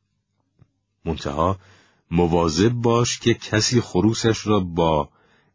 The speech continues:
این به جنگ و دعوا نیندازد، چون بعضی ها برای خرید خروس لاری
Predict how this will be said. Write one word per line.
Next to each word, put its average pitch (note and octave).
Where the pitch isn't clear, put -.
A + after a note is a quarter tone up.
این A#2+
به F2+
جنگ E2
و E2
دعوا F2+
نیندازد، F2+
چون A#2
بعضی G#2+
ها G#2+
برای F#2
خرید F#2
خروس F2
لاری E2